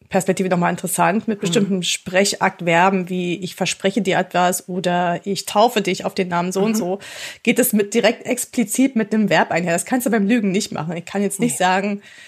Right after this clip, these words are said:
Speaker 1: "ich lüge" <laughs> und dann mache ich etwas, ne? Das, das funktioniert nicht. Also dann,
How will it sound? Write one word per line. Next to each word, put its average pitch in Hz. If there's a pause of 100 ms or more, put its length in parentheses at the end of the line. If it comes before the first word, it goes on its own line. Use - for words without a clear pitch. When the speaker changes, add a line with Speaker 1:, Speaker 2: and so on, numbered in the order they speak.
(240)
Speaker 1:
"ich -
lüge" 214
<laughs> 277
und 254
dann 226
mache 202
ich -
etwas, 175
ne? 233
Das, 214
das 202
funktioniert 254
nicht. 165
Also 196
dann, 208